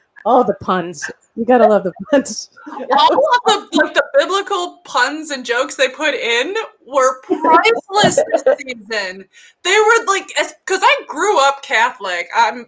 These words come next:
Speaker 2: may not be a
Speaker 3: Mm-hmm.
Speaker 2: practicing
Speaker 3: Lutheran.
Speaker 2: Catholic anymore, but, oh, like,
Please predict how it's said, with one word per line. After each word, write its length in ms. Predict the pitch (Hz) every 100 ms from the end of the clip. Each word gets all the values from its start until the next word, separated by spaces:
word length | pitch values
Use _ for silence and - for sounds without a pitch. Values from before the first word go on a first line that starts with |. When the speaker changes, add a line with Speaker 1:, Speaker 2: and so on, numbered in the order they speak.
| -
Speaker 2:
may 260 | 214 240
not 160 | 220 214
be 20 | 226
a 60 |
Speaker 3:
Mm-hmm. 40 | 277 -
Speaker 2:
practicing 360 | 285 320 294 233
Speaker 3:
Lutheran. 240 | 233 214 220
Speaker 2:
Catholic 80 | 214 214 208
anymore, 500 | 208 196 196 220 - - - - 233 -
but, 420 | 269 269 269 254 - _ _ _
oh, 300 | 330 370 370 359
like, 220 | 320